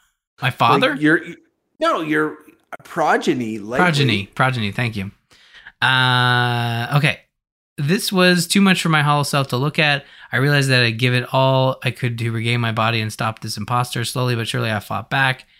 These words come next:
Speaker 1: I was, uh, meticulously winning the fight against the shadow version of myself, pretty much like Marlene versus her red panda and turning red. Seconds later, I made it back. Slowly, I started regaining the years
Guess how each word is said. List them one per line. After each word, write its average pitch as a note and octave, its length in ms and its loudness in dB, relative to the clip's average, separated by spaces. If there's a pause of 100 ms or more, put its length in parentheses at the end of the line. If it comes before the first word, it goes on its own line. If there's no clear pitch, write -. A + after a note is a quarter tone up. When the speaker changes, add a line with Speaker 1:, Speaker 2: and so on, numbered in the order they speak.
(360)
Speaker 1:
I A#2 300 -4
was, A2+ 260 -6
uh, A2+ 420 -4
meticulously C#3+ 460 -2
winning C#3 240 2
the C3 60 0
fight F3 280 0
against D3 280 0
the - 60 -2
shadow C#3+ 320 0
version C3 240 0
of B2+ 40 0
myself, C3 320 -2
pretty B2+ 140 -2
much A#2+ 220 -2
like A2+ 280 -4 (440)
Marlene C#3 400 4
versus B2+ 360 0
her A#2 180 0
red A#2 420 0 (720)
panda C3+ 360 0
and A2+ 220 -2
turning A2 280 -2
red. C#3 380 0 (340)
Seconds G2+ 340 -10
later, C3 220 2
I B2+ 80 6
made A2 180 0
it G#2 100 -6
back. C#3 280 0
Slowly, E3+ 320 2
I C3+ 60 2
started B2+ 300 0
regaining B2 400 2
the A2+ 80 -2
years C3+ 440 0